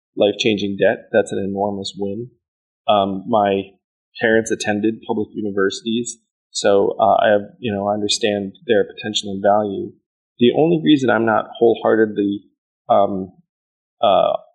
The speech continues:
hundred percent with, like, "Hey, we should be, um, uh, having public universities or commu-, well, community college should be free, uh, but having public universities be free," is that, um,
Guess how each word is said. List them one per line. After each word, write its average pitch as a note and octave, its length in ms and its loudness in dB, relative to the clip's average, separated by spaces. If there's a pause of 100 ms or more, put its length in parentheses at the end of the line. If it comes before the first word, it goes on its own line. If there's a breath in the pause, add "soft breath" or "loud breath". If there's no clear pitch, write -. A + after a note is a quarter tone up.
(200)
hundred A#2+ 200 2
percent G#2+ 440 0
with, G#2+ 160 4 (340)
like, G#2+ 240 2
"Hey, G#2+ 200 0
we G#2 120 -2
should G#2 220 -4
be, G#2 360 -8
um, F#2 360 -4 (580)
uh, F#2 380 4
having G#2+ 480 -2 (600)
public A2 240 0
universities G#2+ 680 2
or F#2+ 140 4
commu-, G#2 300 -6
well, A2+ 180 2
community D#3+ 300 4
college F#2 240 0
should - 160 -4
be - 140 -16
free, - 160 -20 (440)
uh, A#2+ 120 4
but A#2+ 160 4
having A#2+ 240 4
public A#2+ 260 0
universities A2+ 640 2
be G2+ 120 -6 (120)
free," B2+ 200 4
is G2+ 140 2
that, G2+ 240 4 (580)
um, G#2+ 220 2